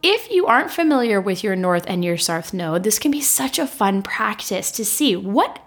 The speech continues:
baggage, what wisdom, what energy have I brought into this life?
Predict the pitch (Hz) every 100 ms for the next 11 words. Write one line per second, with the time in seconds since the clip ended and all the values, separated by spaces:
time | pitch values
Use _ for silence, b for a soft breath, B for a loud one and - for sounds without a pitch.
0 | - - 381 392 190 - 330 226 180 170
1 | 320 480 220 185 180 202 B B B -
2 | 240 415 508 - 208 240 269 220 202 196
3 | 175 180 175 - 190 185 175 160 - 175
4 | 156 165 277 - -